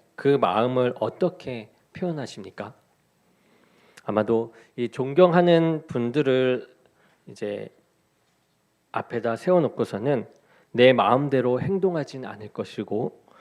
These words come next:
또 자신을 겸손히 낮출 것이며 또 그분께 집중을 할 것입니다. 그리고 그분을 높이는 말과 또 행동을,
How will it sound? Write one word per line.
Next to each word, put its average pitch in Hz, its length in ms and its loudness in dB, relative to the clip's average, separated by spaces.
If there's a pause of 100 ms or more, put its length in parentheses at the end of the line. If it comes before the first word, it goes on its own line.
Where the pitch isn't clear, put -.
(140)
또 123 180 2
자신을 151 760 4
겸손히 123 640 0 (300)
낮출 117 340 -8
것이며 104 540 -8 (520)
또 120 140 2
그분께 147 600 2
집중을 147 500 -8
할 151 100 -8
것입니다. 104 720 -16
그리고 131 420 0 (300)
그분을 180 540 10
높이는 147 520 4
말과 110 720 -4
또 113 240 -4
행동을, 135 760 2